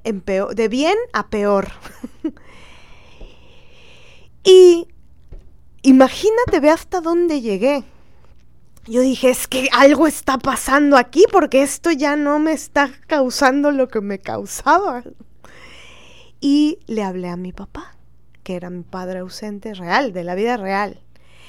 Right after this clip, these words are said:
Entonces se me ocurrió que era muy buena idea llamarle a mi papá, porque dije, "Seguro es que yo no tengo resuelto, eh, como no tengo resuelto el pedo con mi papá, pues no puedo resolver la escena". Entonces, ¿qué le llamo? Después de años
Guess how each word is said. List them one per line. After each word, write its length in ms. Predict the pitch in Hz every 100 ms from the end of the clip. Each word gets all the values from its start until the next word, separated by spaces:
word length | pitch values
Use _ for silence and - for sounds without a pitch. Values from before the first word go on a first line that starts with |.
| - -
Entonces 160 | 254
se 100 | 277
me 120 | 254
ocurrió 520 | 247 247 247 262 262 262
que 120 | 247
era 100 | 226
muy 280 | 233 311 320
buena 340 | 285 269 269
idea 340 | 254 240 214
llamarle 600 | 214 214 202 226 269 302 285
a 40 |
mi 140 | 262 240
papá, 460 | 220 208 208 208 - -
porque 180 | - 180
dije, 160 | 220 233
"Seguro 360 | 240 226 269
es 100 | 277
que 100 | -
yo 140 | 233 240
no 80 | 240
tengo 240 | 247 240
resuelto, 680 | 233 202 - 233 220 233 240 - - -
eh, 260 | - - - - -
como 240 | 240 240
no 140 | 294 381
tengo 240 | 392 403
resuelto 500 | 359 - 311 294 302
el 120 | 277
pedo 320 | 285 277 262
con 180 | 262 262
mi 80 | 262
papá, 460 | - 254 254 240 247 - -
pues 180 | 220 233
no 160 | 262
puedo 180 | 247 247
resolver 600 | 208 208 208 185 208 202
la 120 | 214
escena". 480 | 196 294 294 240 214 - - - 220
Entonces, 280 | 220 254
¿qué 220 | - 233 190
le 180 | 180
llamo? 460 | 175 196 190 185 180
Después 380 | 190 - 240 240
de 140 | 262 -
años 560 | 247 254 262 294 -